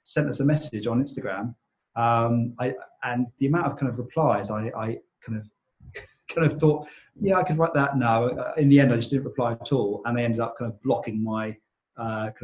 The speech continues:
of C Sense Flip Flops Instagram page and my personal Instagram page. They kind of blocked me, so I can't see their stuff anymore. But it's just bizarre, like, this, 'cause they, they're quite a kind of a well-known kind of flip flop company, and they just kind of, yeah, thought that they'd maybe, and again, it's that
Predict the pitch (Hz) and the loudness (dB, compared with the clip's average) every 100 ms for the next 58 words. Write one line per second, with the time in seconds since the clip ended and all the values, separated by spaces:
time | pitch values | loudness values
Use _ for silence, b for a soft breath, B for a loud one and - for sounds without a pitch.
0 | 113 - - 113 123 120 - 143 - - | -12 -6 -4 -4 -4 -6 -8 -8 -6 -6
1 | - 120 - 117 107 117 104 - 127 113 | -4 -6 -4 -6 -4 -4 -6 -4 -4 -4
2 | - 131 120 - 110 117 - 117 104 107 | -2 -2 -2 -4 -8 -8 -10 -8 -8 -6
3 | 104 104 113 107 131 - - 107 - 113 | -8 -10 -12 -6 -4 -4 -8 -14 -10 -8
4 | 143 139 143 120 113 139 135 117 101 104 | -4 -4 -4 -6 -4 -4 -4 -6 -6 -8
5 | - B B B 196 226 - 143 151 302 | -12 B B B 2 2 2 0 2 2
6 | 269 107 - - 143 143 143 - 160 170 | 2 0 -2 -2 0 0 -2 0 2 2
7 | 165 160 220 - 160 147 139 156 151 156 | 0 -2 -2 -4 -2 -2 2 4 6 6
8 | 147 143 143 - - _ - - - 113 | 6 4 0 -4 -10 _ -6 -6 -6 -6
9 | 104 - 104 123 139 - 131 - - _ | -2 -2 -2 -4 -4 -2 -2 -2 -12 _
10 | _ _ - 127 107 - 143 135 123 117 | _ _ 0 0 0 2 2 0 -2 -2
11 | 117 - _ _ _ _ _ - 139 147 | -4 -10 _ _ _ _ _ -4 2 6
12 | 143 143 143 170 147 156 147 143 165 160 | 6 4 2 -4 -2 0 4 4 4 4
13 | 131 - 131 | 2 2 -6